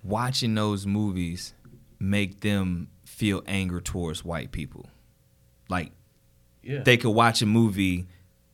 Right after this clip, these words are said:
Speaker 1: today and go out to dinner and see a white person, and it makes them look at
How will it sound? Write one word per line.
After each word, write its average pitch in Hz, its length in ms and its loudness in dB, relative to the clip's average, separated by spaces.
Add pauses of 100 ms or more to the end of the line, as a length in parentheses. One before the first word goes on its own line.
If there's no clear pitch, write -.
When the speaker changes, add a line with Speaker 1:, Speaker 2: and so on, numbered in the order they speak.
(500)
Speaker 1:
today 95 680 4 (400)
and 101 140 -2
go 110 180 6
out 98 140 2
to 101 80 -2
dinner 98 400 2
and 95 180 -4
see 107 220 0
a 92 80 2
white 92 280 0
person, 87 380 0
and 87 100 -2
it 87 60 -2
makes 90 280 -2
them 87 180 -4
look 87 220 -2
at 85 120 -6